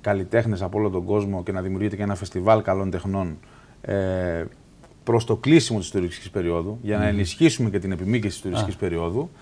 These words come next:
Speaker 1: ενός μεγάλου διεθνούς φεστιβάλ, λοιπόν, στο Φόδελε. Αυτή είναι η πρότασή μας. Και το δεύτερο είναι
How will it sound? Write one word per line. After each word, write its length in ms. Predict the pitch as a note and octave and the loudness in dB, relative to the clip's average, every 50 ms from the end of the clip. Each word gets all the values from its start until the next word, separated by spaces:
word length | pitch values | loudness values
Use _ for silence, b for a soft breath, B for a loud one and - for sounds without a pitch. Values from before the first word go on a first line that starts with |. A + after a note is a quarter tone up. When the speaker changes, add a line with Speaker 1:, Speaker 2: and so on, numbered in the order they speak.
| B B B B B B B | B B B B B B B
Speaker 1:
ενός 380 | G#2+ G#2+ A2+ A#2 A2 - - - | 0 2 2 2 0 -2 -6 -8
μεγάλου 420 | - A2+ G#2 G#2 A#2+ B2+ B2 A#2 G#2+ | -4 0 4 8 8 8 8 8 6
διεθνούς 360 | G2 G2+ F#2+ F2+ A#2+ A#2 A#2 | 4 2 2 0 0 -2 -4
φεστιβάλ, 480 | - G2+ F2+ - G2 F2+ G2+ F#2+ F#2 F2+ | -4 -6 -6 -4 0 2 4 4 4 2
λοιπόν, 240 | F2 D#2+ F2+ F#2 E2+ | 0 -4 -6 -8 -8
στο 120 | - - | -8 -10
Φόδελε. 360 | D2 E2+ F2 E2+ F#2+ G#2 A#2 | -8 -6 -4 -2 0 0 0
Αυτή 140 | G#2+ - - | 0 0 -2
είναι 100 | A2 G2+ | -2 -2
η 20 | F#2 | -2
πρότασή 400 | G2 F#2+ E2+ E2 D2 - - G#2+ | -2 -2 -2 -4 -4 -6 -6 -6
μας. 200 | C3 D3+ D3+ - | -4 -6 -6 -6
Και 120 | - - | -6 -6
το 100 | G#2 A2+ | -4 -2
δεύτερο 340 | A#2+ D3+ C#3+ - C3+ A2+ A#2+ | -2 -2 0 0 2 2 2
είναι 240 | C#3+ D#3 E3 E3 | 0 -2 -4 -6